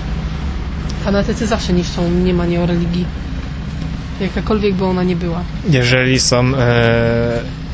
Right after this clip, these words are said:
Speaker 2: ślepimi fanatykami, bo też
Speaker 1: Tak.
Speaker 2: są fanatycy, którzy potrafią uargumentować swoje przekonania.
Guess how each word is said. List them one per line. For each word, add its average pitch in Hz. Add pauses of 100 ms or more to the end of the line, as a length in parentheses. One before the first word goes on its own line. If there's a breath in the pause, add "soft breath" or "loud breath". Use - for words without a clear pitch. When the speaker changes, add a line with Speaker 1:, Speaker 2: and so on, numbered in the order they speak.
(140)
Speaker 2:
ślepimi 143
fanatykami, 113
bo 117
też -
Speaker 1:
Tak. 202
Speaker 2:
są 180 (140)
fanatycy, 160
którzy 151 (560)
potrafią 160 (280)
uargumentować 143
swoje 117
przekonania. 120